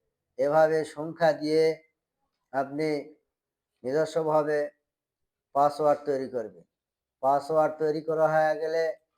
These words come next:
স-, সম্পূর্ণ আপনার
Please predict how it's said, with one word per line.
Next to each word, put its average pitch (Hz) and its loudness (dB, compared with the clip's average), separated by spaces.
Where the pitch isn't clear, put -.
স-, - -12
সম্পূর্ণ 165 -2
আপনার 151 0